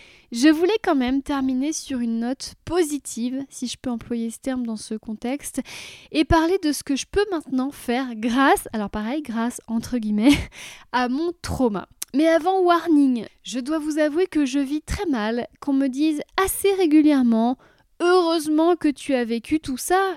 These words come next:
car ça t'a permis de faire ci, ça, ça, monter sur scène, écrire des livres, que sais-je. » Vraiment, il faut jamais dire ça à quelqu'un.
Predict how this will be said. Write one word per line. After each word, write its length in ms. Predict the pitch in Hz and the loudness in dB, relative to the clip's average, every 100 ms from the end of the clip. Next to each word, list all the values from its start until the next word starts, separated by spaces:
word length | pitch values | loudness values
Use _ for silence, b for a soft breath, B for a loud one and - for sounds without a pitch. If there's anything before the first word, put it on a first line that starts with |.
| - | -2
car 240 | 294 277 - | 0 0 -2
ça 160 | 233 | -8
t'a 160 | 233 214 | -8 -8
permis 340 | 196 185 226 | -8 -4 -4
de 140 | 240 202 | -2 -6
faire 240 | - 175 | -8 -14
ci, 260 | - 254 285 | -6 -4 -4
ça, 300 | - 208 196 | -4 -8 -6
ça, 340 | - 240 311 | 0 2 2
monter 240 | 247 208 | 0 -4
sur 180 | 196 185 | -12 -12
scène, 300 | - 247 269 | -6 -2 -2
écrire 260 | 240 - 196 | -4 -8 -12
des 120 | 180 | -8
livres, 180 | 233 285 | -6 -6
que 140 | 226 | -8
sais-je. » 240 | - - - B B B B | -12 -16 -18 B B B B
Vraiment, 580 | 226 262 339 370 330 339 392 | -8 -4 0 2 4 2 0
il 140 | 311 262 | -2 -2
faut 160 | 277 | -2
jamais 560 | 247 262 254 247 262 269 | 0 2 4 2 0 -6
dire 200 | - 247 | -4 -4
ça 260 | - - 240 | -4 -4 -2
à 60 | 240 | -2
quelqu'un. 440 | 233 220 247 | -4 -4 -2